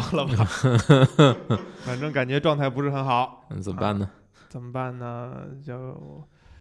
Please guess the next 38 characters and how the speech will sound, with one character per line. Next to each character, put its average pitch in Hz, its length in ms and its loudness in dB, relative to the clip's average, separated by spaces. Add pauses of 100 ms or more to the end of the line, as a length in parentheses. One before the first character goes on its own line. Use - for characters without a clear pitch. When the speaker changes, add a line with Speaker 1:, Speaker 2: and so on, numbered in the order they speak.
Speaker 1:
没 135 140 -8
有 143 80 -2
办 135 280 -4
法， - 360 -16
没 139 80 -10
有 131 80 -6
办 135 200 -8
法。 131 220 -18
但 143 180 -4
是 143 100 -6
呢， 123 120 -10
这 127 180 -12
个 127 140 -6
你 120 140 -14
要 147 200 -2 (140)
享 139 340 -4 (120)
受 165 180 -4
这 156 100 0
种 139 160 -2 (160)
状 165 220 -2
态 160 160 0
不 151 200 0
好， 127 220 -4 (500)
Speaker 2:
<laughs> 254 420 -6
Speaker 1:
享 127 200 -2
受 160 120 0
这 160 80 0
种 139 100 -2
状 135 140 -2
态 127 100 -2
不 135 80 -6
好。 127 280 -8
Speaker 2:
嗯。 - 40 -16
Speaker 1:
所 131 160 -2
以 131 100 -2
呢， 120 240 -4 (120)
今 135 180 -10
天 135 340 -6